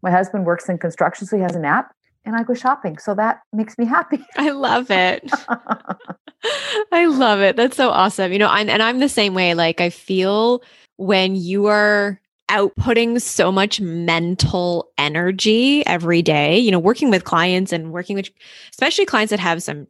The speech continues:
Speaker 2: challenging health conditions and whatnot, it's, it's a lot. And, you know,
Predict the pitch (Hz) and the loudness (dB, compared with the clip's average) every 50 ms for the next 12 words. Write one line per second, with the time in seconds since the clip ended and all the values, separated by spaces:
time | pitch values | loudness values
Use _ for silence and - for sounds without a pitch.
0 | _ - - - - - 147 151 165 190 214 202 214 202 196 196 - - - 143 | _ -10 -8 -8 -6 -4 -4 -2 -2 -2 -2 0 0 0 -2 -2 -2 -2 0 0
1 | 185 - - - - - _ _ _ _ _ _ - - 220 185 202 208 - - | 0 -2 -4 -10 -18 -20 _ _ _ _ _ _ -4 -2 0 0 2 0 2 2
2 | 208 196 196 185 196 170 160 160 156 - 196 220 233 254 262 254 - 202 196 - | 2 0 0 0 -2 -2 -2 -2 -2 -2 0 0 0 2 0 0 0 -2 -2 -2
3 | - - - 220 214 - 226 196 175 170 175 196 214 202 170 - - _ - 180 | -6 -4 -4 -4 -2 -2 -4 -4 -2 -2 0 0 2 0 0 -2 -4 _ -10 -8
4 | 180 170 165 170 170 165 165 165 165 - - _ _ _ - - _ _ _ - | -6 -4 -4 -6 -8 -10 -12 -14 -12 -12 -14 _ _ _ -20 -20 _ _ _ -6
5 | 220 208 180 175 - | -4 -2 0 0 -2